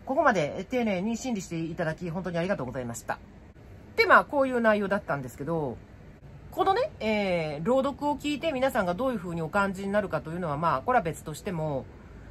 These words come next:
まあ、あのー、総じて、えー、言えることというのは、あ、自分の、その、伊藤さん自身を、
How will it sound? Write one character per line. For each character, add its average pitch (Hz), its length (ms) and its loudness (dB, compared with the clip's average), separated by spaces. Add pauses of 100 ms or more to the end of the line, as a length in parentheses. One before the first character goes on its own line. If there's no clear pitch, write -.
(420)
ま 247 280 10
あ、 - 40 2
あ 226 60 2
の 208 400 0
ー、 - 40 -10
総 359 220 6
じ 320 120 -8
て、 262 360 6
え 208 180 0
ー、 196 80 0
言 196 100 -2
え 196 80 2
る 190 80 -4
こ 208 100 -4
と 202 100 -4
と 175 140 -6
い 190 80 -2
う 190 100 -4
の 165 120 -4
は、 202 240 6 (340)
あ、 208 200 2
自 202 180 -2
分 392 320 2
の、 311 460 6
そ 254 120 0
の、 220 540 2 (300)
伊 269 80 -8
藤 370 180 2
さ 370 160 4
ん 349 80 -4
自 381 200 -6
身 226 160 2
を、 165 300 2